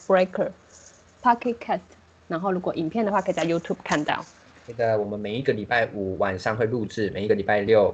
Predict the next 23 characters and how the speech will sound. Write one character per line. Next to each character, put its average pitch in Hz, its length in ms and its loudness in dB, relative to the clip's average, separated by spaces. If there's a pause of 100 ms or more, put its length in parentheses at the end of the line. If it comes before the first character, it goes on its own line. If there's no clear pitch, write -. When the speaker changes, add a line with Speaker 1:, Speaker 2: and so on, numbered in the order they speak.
Speaker 2:
凌 107 260 -2
晨 98 260 -4
会， 104 340 2 (380)
呃， 90 560 -2 (180)
update。 123 420 2 (1080)
我 120 80 -8
没 110 100 6
有 196 80 6
讲 95 80 -4
错 90 100 -10
吧？ - 140 -10 (140)
Speaker 1:
对。 - 80 -18
Speaker 2:
update。 - 140 -8
Speaker 1:
没 247 40 4
有 226 80 6
错， 214 180 2
没 185 100 -2
有 180 60 -2
错， 185 200 -2
对。 151 160 -6
Speaker 2:
对。 113 220 -8 (280)
然 110 140 -2
后 110 880 6